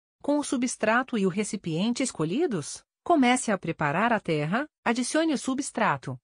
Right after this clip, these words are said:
o composto orgânico e alguns pedaços de cascas semidecompostas. Feito isso, cave alguns centímetros,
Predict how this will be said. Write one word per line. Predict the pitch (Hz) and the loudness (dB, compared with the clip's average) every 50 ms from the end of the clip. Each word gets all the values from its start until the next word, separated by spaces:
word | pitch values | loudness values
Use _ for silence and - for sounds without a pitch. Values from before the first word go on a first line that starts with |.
| _ _ _ | _ _ _
o | 254 247 | -4 -2
composto | - 226 196 185 - 220 233 254 - - 330 | 0 -2 -2 0 2 2 0 0 0 -2 -2
orgânico | 302 240 214 214 196 202 220 247 240 - 247 | -2 0 0 0 2 2 2 0 0 0 0
e | 208 180 | 2 2
alguns | 160 156 151 156 190 226 277 269 - | 2 0 0 -2 -2 -2 -2 -4 -2
pedaços | - 214 170 175 185 226 269 262 - 294 269 | -4 -2 0 0 0 0 0 0 -2 -2 0
de | 196 185 180 | 0 -2 -2
cascas | - - 226 247 269 - - 285 269 - | 0 0 0 0 -2 -2 -2 -2 -2 -2
semidecompostas. | - 320 311 294 247 202 170 151 156 - - 294 330 320 - 233 190 151 139 - - 135 127 120 - - - - _ _ _ _ _ _ _ | 0 0 2 2 2 2 0 -2 -4 -2 -2 -2 -2 0 2 2 2 2 0 -2 -6 -8 -8 -8 -10 -12 -12 -14 _ _ _ _ _ _ _
Feito | _ - - 277 285 - - 302 | _ -4 -2 -2 -2 0 -2 0
isso, | 269 208 180 160 - - 190 - _ _ _ | 0 0 -2 -2 -2 -4 -4 -6 _ _ _
cave | - 247 254 277 269 285 | 0 0 0 2 2 2
alguns | 254 226 208 214 262 311 339 302 | 0 0 0 0 0 0 0 -2
centímetros, | - - 269 226 - - - 262 277 277 277 - - 135 120 - - - | -2 -2 -2 -2 -2 -2 -2 0 0 0 -2 -4 -6 -8 -8 -10 -12 -16